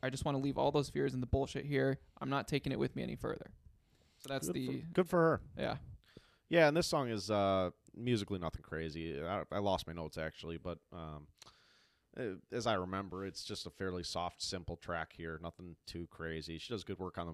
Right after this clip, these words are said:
Speaker 2: mic again here, but overall, nothing special.
Speaker 1: Yeah, again, this isn't one I'm, one I'm gonna save, but after knowing what she wrote it about, some of the lyrics,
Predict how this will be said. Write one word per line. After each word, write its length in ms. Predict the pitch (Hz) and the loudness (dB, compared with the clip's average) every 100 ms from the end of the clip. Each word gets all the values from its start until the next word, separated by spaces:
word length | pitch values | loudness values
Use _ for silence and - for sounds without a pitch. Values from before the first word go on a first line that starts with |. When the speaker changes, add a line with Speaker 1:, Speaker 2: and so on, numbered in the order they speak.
| 80 | -6
Speaker 2:
mic 120 | 82 | -6
again 260 | 78 80 78 | -6 -8 -8
here, 240 | 78 80 - | -10 -8 -6
but 200 | 78 67 _ | -6 -6 _
overall, 360 | 85 80 73 73 | -8 -6 -6 -6
nothing 260 | 69 - - | -8 -12 -14
special. 480 | - - - 64 - - - - | -12 -12 -10 -12 -14 -20 -20 0
Speaker 1:
Yeah, 180 | 190 147 | 6 6
again, 340 | 131 143 131 | 6 6 6
this 200 | 135 - | 4 2
isn't 220 | 147 143 135 | 0 0 2
one 100 | 131 | 2
I'm, 180 | 131 - | 0 0
one 160 | 139 | 4
I'm 80 | 135 | 4
gonna 160 | 127 127 | 4 2
save, 400 | - 180 175 143 | 2 6 6 8
but 220 | 131 - | 6 6
after 280 | - 131 135 | 2 0 0
knowing 280 | 135 131 131 | 0 2 0
what 120 | - | -2
she 100 | - | 0
wrote 160 | 147 160 | 4 6
it 60 | |
about, 400 | 156 151 147 - | 6 6 6 2
some 100 | - | -4
of 40 | 165 | -4
the 40 | |
lyrics, 680 | 165 170 165 160 - - - | 0 2 4 2 -4 -10 -14